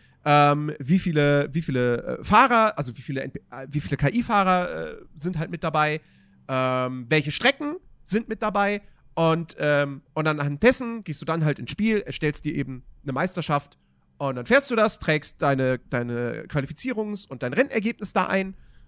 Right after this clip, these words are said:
und, äh, ja. Und dann anhand dessen bestimmt dann die App so, okay, du, so und so viel Geld gewinnst du und so und so viel, ähm,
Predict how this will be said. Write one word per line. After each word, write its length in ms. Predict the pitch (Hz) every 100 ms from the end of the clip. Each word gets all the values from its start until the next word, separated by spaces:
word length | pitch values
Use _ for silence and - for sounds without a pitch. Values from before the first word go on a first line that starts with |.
| -
und, 380 | 160 156 160 -
äh, 300 | 151 139 147
ja. 220 | - 151 - _ _ _ _ _
Und 120 | 160 160
dann 240 | 160 160 - _ _ _
anhand 240 | 165 165 226
dessen 420 | 240 240 226 - _ - - - _ -
bestimmt 260 | - 208 175
dann 100 | 151
die 80 |
App 160 | 196 190
so, 140 | 202
okay, 400 | 185 285 294 277 - -
du, 260 | 170 160 - _
so 160 | 170 202
und 80 | 151
so 60 |
viel 120 | 131 151
Geld 200 | 254 233
gewinnst 300 | 208 208 220
du 140 | 208
und 180 | 151 131
so 120 | 165
und 80 | 151
so 60 |
viel, 420 | 139 - 127 123 -
ähm, 300 | 117 113